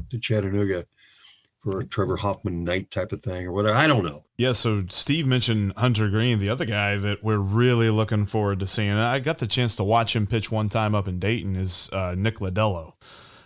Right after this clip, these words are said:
Speaker 2: And he seems like he's got
Speaker 1: Yes.
Speaker 2: a good command of the strike zone, at least what I've, I've gotten to see in the
Speaker 1: Right.
Speaker 2: minor leagues. And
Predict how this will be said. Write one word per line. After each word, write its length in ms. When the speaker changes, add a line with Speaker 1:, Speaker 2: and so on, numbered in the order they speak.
Speaker 2:
And 120
he 140
seems 340
like 320
he's 280
got 200
Speaker 1:
Yes. 180
Speaker 2:
a 140
good 480
command 720
of 160
the 60
strike 280
zone, 180
at 60
least 240
what 160
I've, 300
I've 160
gotten 180
to 60
see 200
in 120
the 80
Speaker 1:
Right. 180
Speaker 2:
minor 80
leagues. 400
And 200